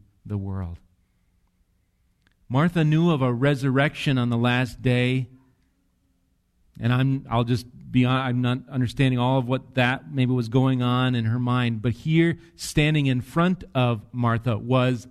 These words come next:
the resurrection. The life was right in front of her. And so she too declares, "Jesus, you're Messiah. You're the Son of God." As we look at Romans,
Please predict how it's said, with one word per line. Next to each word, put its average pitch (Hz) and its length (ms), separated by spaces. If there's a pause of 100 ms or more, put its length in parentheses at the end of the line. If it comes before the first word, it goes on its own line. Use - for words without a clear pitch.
the 147 540 (340)
resurrection. 107 920
The 147 500 (220)
life 135 500
was 110 180
right 127 340 (340)
in 127 140
front 131 340
of 113 200 (360)
her. 110 420 (680)
And 123 140
so 135 220
she 151 240
too 170 340
declares, 123 600
"Jesus, 123 580
you're 135 120
Messiah. 113 640 (260)
You're 151 320
the 170 100
Son 131 360
of 107 140
God." 117 360
As 92 80
we 123 60
look 123 120
at 123 140
Romans, 120 440